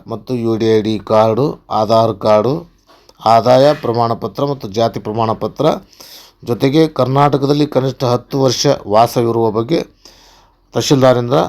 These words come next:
ವಾಸಸ್ಥಳದ ಪ್ರಮಾಣ ಪತ್ರ ಮತ್ತು ಆರನೇದು ವ್ಯಾಸಂಗ ಪ್ರಮಾಣ ಪತ್ರ. ಇನ್ನು ಬೇರೆ ಇಲಾಖೆಯಿಂದ ಅಥವಾ ಸಂಘ ಸಂಸ್ಥೆಗಳಿಂದ ತಗೊಂಡಿಲ್ಲ, ನಾವು ಈ ಯೋಜನೆಯಲ್ಲಿ ಬ್ರೈಲ್ ಕಿಟ್ ತಗೊಂಡ್-, ತೆಗೆದುಕೊಂಡಿಲ್ಲ ಅನ್ನತಕ್ಕಂಥದ್ದು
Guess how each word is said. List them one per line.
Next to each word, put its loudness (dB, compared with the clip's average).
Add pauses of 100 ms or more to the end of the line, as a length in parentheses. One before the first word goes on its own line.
ವಾಸಸ್ಥಳದ 0
ಪ್ರಮಾಣ 0
ಪತ್ರ -4 (380)
ಮತ್ತು -2
ಆರನೇದು 2
ವ್ಯಾಸಂಗ 0
ಪ್ರಮಾಣ -4
ಪತ್ರ. -6 (840)
ಇನ್ನು -2
ಬೇರೆ 4
ಇಲಾಖೆಯಿಂದ 2
ಅಥವಾ 0
ಸಂಘ -4
ಸಂಸ್ಥೆಗಳಿಂದ -4
ತಗೊಂಡಿಲ್ಲ, 0
ನಾವು -2
ಈ -2
ಯೋಜನೆಯಲ್ಲಿ 0
ಬ್ರೈಲ್ -2
ಕಿಟ್ -8
ತಗೊಂಡ್-, -4
ತೆಗೆದುಕೊಂಡಿಲ್ಲ -2
ಅನ್ನತಕ್ಕಂಥದ್ದು -4